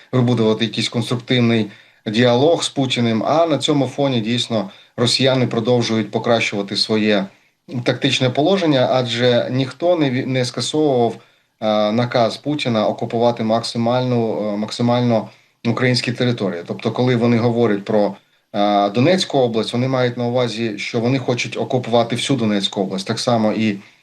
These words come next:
про, е, Херсонську, Запорізьку, ну і так далі. У них є своє розуміння ситуації. Е, вони вважають, що,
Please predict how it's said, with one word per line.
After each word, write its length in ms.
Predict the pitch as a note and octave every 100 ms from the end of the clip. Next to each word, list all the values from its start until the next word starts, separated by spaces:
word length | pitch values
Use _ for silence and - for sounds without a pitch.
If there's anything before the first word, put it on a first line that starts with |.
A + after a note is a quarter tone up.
| _ - _
про, 500 | B2 A#2 A2+ A2 F#2+ G2+
е, 260 | G2+ G2
Херсонську, 560 | C3+ B2 F3+ F3 - A2+
Запорізьку, 540 | G#2+ A#2+ B2 B2 -
ну 100 | A2
і 40 | G#2+
так 180 | A2
далі. 200 | F#2+ D#2
У 100 | F#2+
них 260 | G#2+ G#2 -
є 160 | G#2 G2 - _ _ _ _
своє 380 | - C#3 C3
розуміння 500 | A#2 G#2 A#2 G#2+ G#2
ситуації. 920 | G2+ B2 C#3 D#3 F#3+ F#3+ C3 A#2 A2+
Е, 520 | G#2+ G2 G2 F#2 F2+ F2 D#2
вони 400 | G#2 A2 C3 C#3
вважають, 480 | A#2+ A2+ A2+ G#2 G2
що, 360 | - - G2